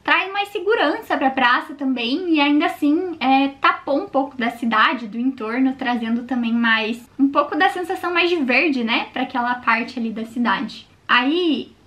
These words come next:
ó, a perspectiva dois tá olhando aqui, então tá vendo principalmente essa parte aqui do playground,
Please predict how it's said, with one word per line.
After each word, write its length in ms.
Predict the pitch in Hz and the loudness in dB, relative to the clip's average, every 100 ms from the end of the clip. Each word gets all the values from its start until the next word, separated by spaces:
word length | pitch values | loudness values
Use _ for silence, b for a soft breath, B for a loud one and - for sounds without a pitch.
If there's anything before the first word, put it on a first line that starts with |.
| - | -2
ó, 260 | 240 240 | 2 4
a 60 | 233 | 2
perspectiva 640 | 247 240 254 233 277 254 | -2 -4 -6 -4 -2 0
dois 300 | 240 233 269 | 2 2 0
tá 160 | 277 294 | 0 0
olhando 320 | 269 262 262 | 2 4 2
aqui, 500 | 330 - - 220 202 - - _ _ | 0 -6 -8 -6 -6 -12 -20 _ _
então 400 | 240 226 233 226 233 | -8 -6 -4 -2 0
tá 120 | 247 | -2
vendo 320 | 233 233 233 | 0 0 -2
principalmente 600 | 233 240 - 240 233 233 | -2 -4 -2 -2 0 -2
essa 180 | - 240 | -8 -6
parte 340 | 233 220 233 | -2 -2 -4
aqui 160 | 233 214 | -8 -10
do 120 | 214 | -10
playground, 840 | - 220 196 214 269 320 311 285 | -8 -8 -4 2 4 4 6 6